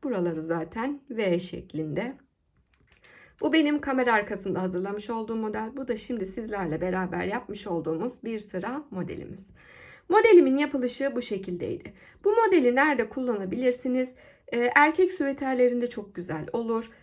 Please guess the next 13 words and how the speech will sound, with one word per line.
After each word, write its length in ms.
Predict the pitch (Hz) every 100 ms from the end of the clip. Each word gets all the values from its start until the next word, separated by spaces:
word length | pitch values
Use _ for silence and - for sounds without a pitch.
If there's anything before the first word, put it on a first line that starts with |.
| _ -
Bebek 280 | 302 302 302
örgülerinde, 600 | 247 220 185 185 180 175
yetişkin 580 | 185 247 - - - 220
örgülerinde, 560 | 190 175 170 165 156
yani 220 | 233 254 247
birçok 380 | 349 349 254
alanda 380 | 269 262 226 208
kullanabileceğiniz 1000 | - 262 220 185 226 226 208 208 226 285
çok 260 | - 285 -
güzel 400 | 175 170 165 165
bir 280 | 254 311 -
örgü 460 | 247 220 185 196 277
modeli. 580 | 320 233 180 139 -